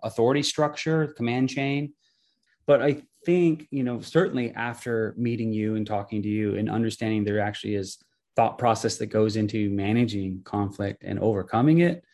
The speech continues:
um, I'm sure that there are multiple things that you could tell me, right? And other people in your profession could say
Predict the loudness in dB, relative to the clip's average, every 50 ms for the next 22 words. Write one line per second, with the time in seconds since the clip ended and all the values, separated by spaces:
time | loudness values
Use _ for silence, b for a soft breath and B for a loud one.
0 | _ _ _ _ _ _ _ -4 -2 0 2 2 0 0 -2 -2 -4 -6 -8 -12
1 | -20 -12 -6 -4 -4 -4 -4 0 2 2 4 4 2 0 -2 -2 0 0 2 2
2 | 0 -2 -2 -2 -2 0 -2 -2 -2 -4 -6 -8 _ _ _ _ _ _ _ -14
3 | -10 -6 -2 0 4 4 4 4 4 0 -2 -2 -4 -4 -2 -2 -2 -2 -2 -4
4 | -6 -8 -4 2 6 6 6 6 4 2 0 0 -4 -4 -4 -4 -6 -8 -8 -10
5 | -12 _ 0 2 2 2 2 2 4 4 4 6 4 4 4 2 2 4 4 2
6 | 4 4 2 2 2 2 2 2 2 2 0 -4 0 2 2 2 2 -2 -8 -8
7 | -10 -4 0 2 4 4 2 0